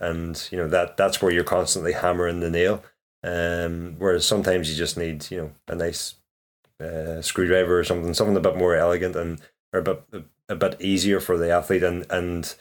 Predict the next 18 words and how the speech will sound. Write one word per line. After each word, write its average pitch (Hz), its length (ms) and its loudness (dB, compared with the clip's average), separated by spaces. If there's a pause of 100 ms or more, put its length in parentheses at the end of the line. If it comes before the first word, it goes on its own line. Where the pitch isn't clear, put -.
(500)
if 95 160 -6
machine 95 400 2
learning 90 420 4
can, 87 300 -2
can 90 260 -2
give 92 380 0
extra 87 360 -2
information 87 680 -4
to 87 340 -4
the 85 220 -6
coach - 360 -6
prescribing 87 380 -2
the 85 80 -4
workout 82 240 -2
and 80 100 -6
say, 87 140 -2
"Well, 85 160 2
actually, 87 500 -2